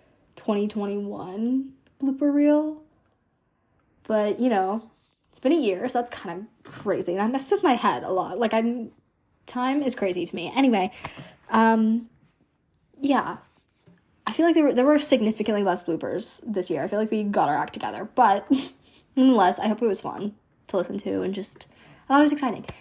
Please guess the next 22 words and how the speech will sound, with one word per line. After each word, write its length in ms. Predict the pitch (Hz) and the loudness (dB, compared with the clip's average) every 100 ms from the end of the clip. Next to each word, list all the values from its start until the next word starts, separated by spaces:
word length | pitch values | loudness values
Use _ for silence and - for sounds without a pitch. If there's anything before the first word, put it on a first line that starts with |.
| - | -4
Anyway, 320 | 269 226 - - _ _ _ _ _ _ _ _ - | 0 0 0 -8 _ _ _ _ _ _ _ _ -2
thank 220 | 233 233 | 0 2
you 280 | 240 247 247 | 2 2 0
so 140 | - 202 | -2 0
much 380 | 202 202 - _ | 0 -2 -10 _
for 140 | - 196 | -6 -6
listening 480 | 202 208 190 190 - | -4 -4 -4 -6 -6
this 240 | 202 - | -6 2
year 320 | 262 269 285 | 4 6 4
and 300 | 285 196 190 | 0 -4 -10
to 100 | 196 | -10
this 160 | - 180 | -8 -6
episode. 720 | 185 202 - 196 190 190 196 | -4 -4 -4 -4 -2 -2 -2
And, 880 | 202 202 190 185 180 185 196 208 - _ _ _ _ _ _ - | -4 -6 -8 -6 -8 -8 -8 -10 -16 _ _ _ _ _ _ -6
yeah. 300 | 269 220 - _ _ _ _ _ _ _ _ _ _ _ _ _ _ _ _ _ - | -4 -4 -6 _ _ _ _ _ _ _ _ _ _ _ _ _ _ _ _ _ -12
See 380 | - - - 233 | -10 -10 -6 -2
you 60 | |
next 220 | 254 262 262 | -2 -2 -4
year. 240 | 226 233 285 | -4 -4 -2
<laughs> 40 | - - - - - - - - - - - - - - - - | -2 -2 -10 -16 -20 -20 -20 -16 -16 -16 -18 -14 -14 -14 -20 -6
Um, 560 | 240 226 220 220 226 - - | 0 2 4 2 2 -2 -6
yeah. 360 | 247 226 - | 0 2 0